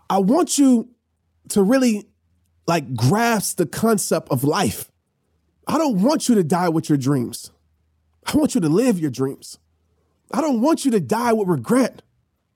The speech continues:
I want you to look back on your life and be proud that you went for it, even if it didn't turn out the way that you wanted it to turn out.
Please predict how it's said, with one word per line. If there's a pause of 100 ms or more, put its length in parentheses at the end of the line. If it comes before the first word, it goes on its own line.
(120)
I
want
you
to
look
back
on
your
life (180)
and
be
proud
that
you
went
for
it, (640)
even
if
it
didn't
turn
out
the
way (540)
that
you
wanted
it
to
turn
out.